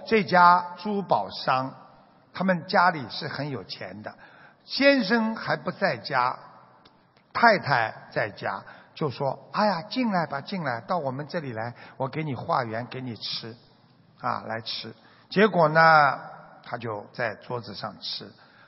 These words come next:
吃到一半的时候呢，这个先生回来了，一看自己的太太把这个和尚弄到家里来吃饭，这个先生也蛮好，说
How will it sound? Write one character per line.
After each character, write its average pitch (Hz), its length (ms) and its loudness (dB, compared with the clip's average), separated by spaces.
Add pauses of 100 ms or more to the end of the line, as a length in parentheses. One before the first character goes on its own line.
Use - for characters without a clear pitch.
(100)
吃 - 160 -8
到 147 240 2
一 127 200 -6
半 170 220 4
的 135 100 -8
时 - 240 -10
候 123 240 -4
呢， 107 360 -4 (280)
这 135 140 -12
个 113 100 -8
先 151 280 -8
生 151 220 -8
回 113 260 -12
来 107 180 -6
了， 95 160 -16 (320)
一 131 100 -12
看 123 380 -8 (420)
自 143 140 -10
己 113 160 -10
的 107 280 -4 (160)
太 143 220 -2
太 113 300 -6 (160)
把 107 320 -4 (720)
这 127 120 -8
个 110 340 -4
和 - 240 -8
尚 131 280 -4 (460)
弄 131 140 -6
到 113 100 -6
家 131 240 -2
里 120 140 -10
来 101 200 -6
吃 - 220 -12
饭， 113 280 -8 (300)
这 143 100 -12
个 123 40 -10
先 143 240 -8
生 127 280 -12 (120)
也 107 160 -12
蛮 139 200 -4
好， - 280 -16
说 - 180 -12